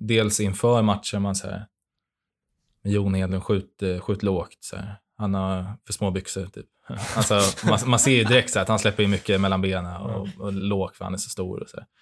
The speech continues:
Speaker 1: Men sen också på träningar själv, som så här, Hedstål är ofta fram och frågar så här, "Vad, vad är svårast på straff? När jag gör så här, eller vad är svårast när man kommer här och skjuter? Eh, ska jag skjuta högt eller ska jag skjuta lågt?" Eller vad?
Speaker 2: Mm.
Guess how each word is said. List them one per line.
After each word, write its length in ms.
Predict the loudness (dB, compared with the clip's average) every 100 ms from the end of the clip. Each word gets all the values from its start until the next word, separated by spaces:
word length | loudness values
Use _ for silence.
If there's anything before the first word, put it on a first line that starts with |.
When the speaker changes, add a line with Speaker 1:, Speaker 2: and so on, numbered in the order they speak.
| _ _ _ _ _
Speaker 1:
Men 80 | 0
sen 140 | 2
också 200 | 2 2
på 60 | 0
träningar 540 | 2 2 4 2 0
själv, 360 | 2 2 2 0 -8 _ _ _ _ _ -10 -8
som 180 | -4 -4
så 100 | -4
här, 280 | -6 -8 -10
Hedstål 560 | -2 0 0 0 0 0
är 40 |
ofta 180 | -2 -4
fram 200 | -4 -2
och 80 | -2
frågar 280 | 0 0 0
så 100 | 0
här, 40 |
"Vad, 280 | 2 4 4
vad 80 | 4
är 40 |
svårast 340 | 4 4 4 2
på 60 |
straff? 280 | 0 -2 -2
När 100 | -2
jag 60 | 0
gör 80 | 0
så 100 | 0
här, 180 | 0
eller 600 | -2 -4 -6 -6 -8 -10 -6
vad 100 | -4
är 40 |
svårast 280 | 0 0 0
när 80 | 0
man 100 | -2
kommer 180 | 0 0
här 80 | 0
och 60 |
skjuter? 580 | 0 -2 -4 -8 -8 -8
Eh, 40 | -8
ska 120 | -6
jag 60 | -4
skjuta 140 | 0
högt 240 | 0 0
eller 120 | -4 -4
ska 120 | -2
jag 60 |
skjuta 160 | -4 0
lågt?" 380 | 2 2 0 -4
Eller 140 | -4
vad? 100 | -2
Speaker 2:
Mm. 120 | -2